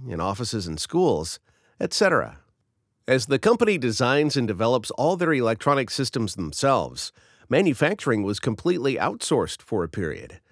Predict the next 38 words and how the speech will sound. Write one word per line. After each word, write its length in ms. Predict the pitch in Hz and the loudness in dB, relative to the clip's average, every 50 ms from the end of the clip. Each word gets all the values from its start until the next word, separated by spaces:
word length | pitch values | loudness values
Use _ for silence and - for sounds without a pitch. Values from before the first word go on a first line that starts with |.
| _ _ _ _ - | _ _ _ _ -4
in 100 | 117 123 | 0 2
order 220 | 151 180 170 165 | 2 2 0 -2
to 100 | - 135 | -4 -4
focus 400 | 113 - 151 151 - 151 135 - | 0 2 2 2 2 2 0 0
on 140 | 127 98 92 | 0 0 0
research 500 | 95 120 139 131 - 135 131 120 - - | -2 -2 -2 -2 -2 -2 -4 -4 -4 -6
and 80 | 98 90 | -6 -6
development. 720 | 87 71 85 95 110 101 - - - - - - - - _ _ _ _ _ _ _ _ _ - - | -6 -4 -4 -2 -2 -4 -6 -8 -14 -18 -18 -20 -20 -20 _ _ _ _ _ _ _ _ _ -4 0
With 140 | 127 127 120 | 0 0 0
supply 400 | - - 139 107 - 147 170 220 | 0 -4 -4 -2 2 2 2 2
chain 300 | 226 - 214 175 151 127 | 2 2 0 0 2 2
issues 340 | 113 107 - 123 120 120 143 | 0 0 -2 -2 -4 -4 -4
brought 280 | 139 - 117 104 117 117 | -2 0 2 2 2 2
on 180 | 110 120 123 | 0 0 0
by 140 | 113 113 107 | 0 -2 -2
the 100 | 98 92 | -2 -4
global 400 | 90 90 110 131 131 117 127 117 | -4 -4 -4 -4 -2 -2 -2 -4
semiconductor 720 | 104 - - 131 139 120 - 120 110 107 107 101 - - 80 | -4 -2 -2 -2 -2 -2 -2 -2 -2 -2 -2 -4 -6 -10 -12
shortage, 520 | 87 - - 180 214 233 196 165 139 - | -8 -6 -2 0 0 0 0 -2 -4 -4
however, 500 | - 85 78 76 65 60 57 67 73 80 - _ _ _ _ _ _ _ _ - | -4 -2 -2 -4 -4 -8 -10 -12 -12 -14 -16 _ _ _ _ _ _ _ _ -8
the 80 | 117 | -4
company 380 | 104 170 185 185 185 170 151 120 | 0 0 0 2 2 0 0 0
has 180 | 110 101 98 | 0 -2 -2
since 360 | - - 180 175 180 165 - - | -2 0 0 0 0 -2 -6 -6
brought 280 | - - 131 120 117 | -2 0 0 0 0
production 480 | - 127 117 113 120 110 - 127 120 110 | -2 -2 -2 -2 -2 -2 -2 -4 -4 -2
in-house 680 | - 160 196 170 131 85 69 62 - - - - - _ _ _ _ _ _ _ - | -2 0 0 0 0 -2 -4 -6 -8 -8 -8 -10 -10 _ _ _ _ _ _ _ -6
and 140 | 90 95 95 | -4 -4 -2
today 280 | 110 98 117 135 160 | 0 2 2 2 2
sources 480 | 160 - - 160 151 147 - 139 120 95 | 2 0 2 2 2 2 0 -4 -4 -2
most 300 | 113 117 147 185 - - | 0 0 0 0 0 -2
of 60 | - | -2
its 160 | 135 123 - | -2 -2 -2
components 600 | - 117 107 92 - 165 190 202 160 104 90 - | -4 -4 -4 -4 0 0 2 2 2 0 -2 -6
from 220 | - - - 104 101 | -10 -10 -8 -6 -2
local 380 | 104 123 156 156 - 143 135 | 0 0 0 0 -2 -4 -6
specialist 600 | 113 - - - 120 120 - - 101 92 85 - | -6 -6 -4 -2 -2 -2 -2 -4 -6 -6 -6 -8
firms. 680 | - - - 127 127 107 69 - - - - - - - | -8 -4 -2 -2 0 -2 -2 -6 -10 -14 -14 -14 -14 -16